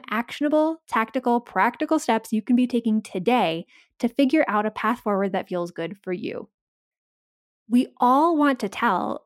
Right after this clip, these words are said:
a beautiful and honest story about our career decisions. We want to look back over the decades of work, smile, and feel satisfied with the impact we created and the contributions that we made. We want to be truly proud of our choices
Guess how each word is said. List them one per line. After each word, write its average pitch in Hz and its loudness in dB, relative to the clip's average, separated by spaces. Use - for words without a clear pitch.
a 202 -2
beautiful 302 0
and 226 -4
honest 214 -2
story - -4
about 202 0
our 202 0
career 202 0
decisions. - -8
We 214 2
want 196 -2
to 233 2
look 226 2
back 220 0
over 226 0
the 214 2
decades 208 0
of 202 0
work, 226 2
smile, 240 2
and 214 0
feel 202 -2
satisfied 233 2
with 247 -4
the 247 0
impact 233 2
we 220 -2
created 185 -4
and 196 -4
the 220 -6
contributions 240 2
that 196 -4
we 202 -2
made. 185 -6
We 226 2
want 277 2
to 311 2
be 208 2
truly 233 -2
proud 180 -2
of 190 -4
our 190 0
choices 170 -6